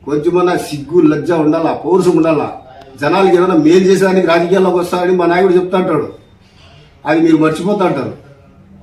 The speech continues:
మీరు మీ పబ్బం గడుపుకునే దానికోసమో,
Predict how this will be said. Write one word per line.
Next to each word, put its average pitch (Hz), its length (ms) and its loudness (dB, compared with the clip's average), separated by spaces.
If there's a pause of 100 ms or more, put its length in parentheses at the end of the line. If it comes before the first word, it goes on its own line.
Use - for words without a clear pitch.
(340)
మీరు 185 220 6
మీ 170 160 4
పబ్బం 190 480 0
గడుపుకునే 165 360 2
దానికోసమో, 143 920 -2